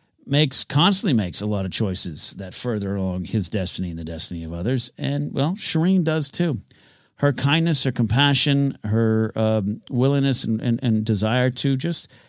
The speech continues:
help people and be nice to people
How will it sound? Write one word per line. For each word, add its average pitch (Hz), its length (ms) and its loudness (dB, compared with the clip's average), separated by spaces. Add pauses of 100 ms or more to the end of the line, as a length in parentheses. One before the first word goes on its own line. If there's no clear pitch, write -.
(140)
help 190 460 -2
people 101 340 -6 (560)
and 127 140 2
be 131 100 4
nice 185 320 0
to - 120 -6
people - 500 -10